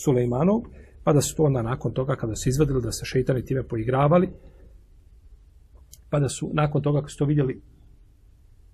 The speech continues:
ljudi koji su bili u to vrijeme, kaže, vrijeđali su Sulejmana alejhi selam. Pogledajte, kaže, Sulejman se bavio sihrom. Sulejman je vladao ljudima sihrom. Pa je uzvišeni Allah azza wa džel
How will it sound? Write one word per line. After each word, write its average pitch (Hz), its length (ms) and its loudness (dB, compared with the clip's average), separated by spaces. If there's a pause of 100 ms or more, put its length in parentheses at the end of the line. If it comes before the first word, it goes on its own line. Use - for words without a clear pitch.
(220)
ljudi 151 220 2
koji 127 180 -2
su - 160 -8
bili 143 160 2
u 131 80 2
to 143 140 0
vrijeme, 160 480 -2
kaže, 160 380 -2 (340)
vrijeđali 185 380 4
su - 120 -6
Sulejmana 131 400 0
alejhi 120 140 -8
selam. 123 280 -12
Pogledajte, 160 360 0
kaže, 143 160 2
Sulejman 147 320 -2
se 147 120 -4
bavio 139 240 0
sihrom. - 320 -4 (1040)
Sulejman 170 260 6
je 185 80 4
vladao 202 440 8
ljudima 262 320 4
sihrom. 165 400 8 (1900)
Pa 180 60 2
je 160 60 6
uzvišeni 175 360 4
Allah 147 240 0
azza 123 160 0
wa - 20 -6
džel 170 160 0